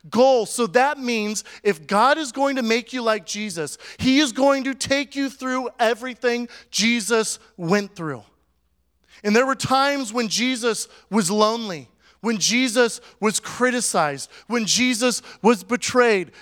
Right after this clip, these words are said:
Does that relate to anybody? There was times when Jesus was fatigued and he had to keep going. There was times when Jesus was misunderstood. If God did not spare his own son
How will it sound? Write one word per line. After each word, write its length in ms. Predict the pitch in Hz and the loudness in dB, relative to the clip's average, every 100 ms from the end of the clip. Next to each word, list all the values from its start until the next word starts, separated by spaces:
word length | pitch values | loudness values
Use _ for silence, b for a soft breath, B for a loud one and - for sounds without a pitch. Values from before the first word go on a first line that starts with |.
| - | -8
Does 160 | 170 | -2
that 200 | 190 220 214 | 0 0 0
relate 340 | 220 214 226 | -2 -2 -2
to 100 | 254 | -4
anybody? 540 | 233 214 233 247 262 b b b | -2 0 0 -2 -6 b b b
There 120 | 226 | 2
was 180 | 240 240 | 2 0
times 460 | - 240 262 277 220 | 0 2 2 0 -4
when 160 | 233 | -4
Jesus 540 | 156 165 254 226 247 - B - | -2 -2 0 0 -4 -6 B -4
was 220 | 214 - | -2 -2
fatigued 720 | 233 - - 277 269 220 160 B - | -6 -4 -4 -2 -2 -2 -8 B -2
and 140 | 226 | 0
he 80 | 226 | 0
had 280 | 175 226 254 | 0 0 -2
to 60 | 262 | -8
keep 400 | - 240 - 151 | -8 -8 -8 -2
going. 400 | 220 240 196 147 B 220 | 0 2 -2 -8 B -2
There 100 | 226 | -2
was 160 | 226 | -2
times 400 | - 240 269 240 | -4 0 0 -2
when 140 | 233 196 | -4 -4
Jesus 580 | - 233 254 226 220 B B 190 | 0 0 0 0 -4 B B -4
was 200 | 208 180 | -2 0
misunderstood. 1120 | 226 254 277 262 254 220 - 254 254 185 139 _ _ _ _ _ _ _ _ _ | 0 2 0 0 -2 -4 -2 0 2 0 -8 _ _ _ _ _ _ _ _ _
If 220 | 254 165 147 | -6 -6 0
God 320 | 226 269 247 | 2 2 0
did 140 | 285 | -2
not 240 | 254 254 - | -2 -2 -4
spare 380 | - 247 247 | -2 2 2
his 180 | 220 202 | 0 -2
own 320 | 226 214 233 | 0 0 0
son 500 | 226 - 233 214 196 | -2 -2 0 0 -2